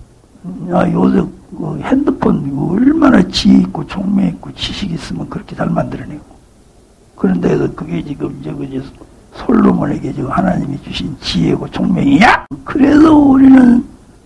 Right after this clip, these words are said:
하나님께로, 어, 성부, 성자, 성령, 삼일체 하나님 아니요?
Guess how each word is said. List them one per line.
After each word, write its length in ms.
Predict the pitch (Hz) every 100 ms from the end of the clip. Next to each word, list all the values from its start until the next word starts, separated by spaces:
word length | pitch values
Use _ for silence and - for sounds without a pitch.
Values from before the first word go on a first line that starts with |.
| _ _ - _
하나님께로, 1600 | - - 262 262 262 269 262 254 247 - - 214 202 190 - - - _ _ _ _ _ _ _
어, 240 | 208 196 -
성부, 500 | - 269 262 233 185
성자, 340 | 202 208 175
성령, 420 | - - 208 - -
삼일체 460 | - - - -
하나님 280 | - - -
아니요? 380 | 135 120 -